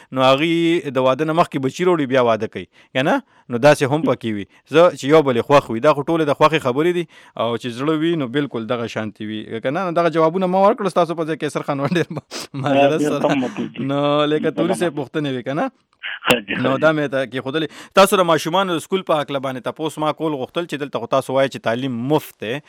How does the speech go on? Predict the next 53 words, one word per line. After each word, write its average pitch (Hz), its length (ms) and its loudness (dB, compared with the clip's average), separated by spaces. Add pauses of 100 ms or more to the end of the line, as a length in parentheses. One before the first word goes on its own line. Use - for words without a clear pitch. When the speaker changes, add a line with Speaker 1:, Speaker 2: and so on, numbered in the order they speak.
(220)
Speaker 1:
آ، 117 180 4
ویړیا 120 560 4
دی، 127 160 -2
پیسې 131 460 -6
نه 135 80 2
اخلي 117 200 -2
حکومت، 113 400 -4
بلکې 120 260 -8
حکومت 117 440 -4
د 120 100 -12
سره 107 200 -6
مرسته 113 320 -8
کوي 127 160 -8
او 139 60 -4
د 120 80 -8
ماشوم 110 380 -4
ډېر 113 240 -2
خیال 113 180 0
ساتي. 95 460 -8 (380)
د 135 300 6
دې 185 240 4
موازنه 156 460 2
که 165 100 -2
پاکستان 135 540 2
سره 143 200 2
وکړئ، 120 220 -2
نو 113 80 -6
څه - 220 -4
مشکلات 139 460 0
او 131 60 0
څه 143 100 -8
که 143 100 -6
تاسو 135 220 0
په 123 100 -4
خپل 151 180 -2
هم 139 60 -4
سکول 131 200 -8
کې 117 220 -4
استاد 123 240 -2
پاتې 113 280 -6
شوي 113 260 -10
یئ، 101 80 -10 (380)
نو 120 120 -2
اوریدونکو 131 420 -2
ته 117 100 -2
به 120 80 -4
څه - 100 -4
وایئ 143 220 2
په 117 100 -8
دې 110 100 -8
هکله 120 280 -2
باندې 101 280 -8 (260)
چې 135 60 -8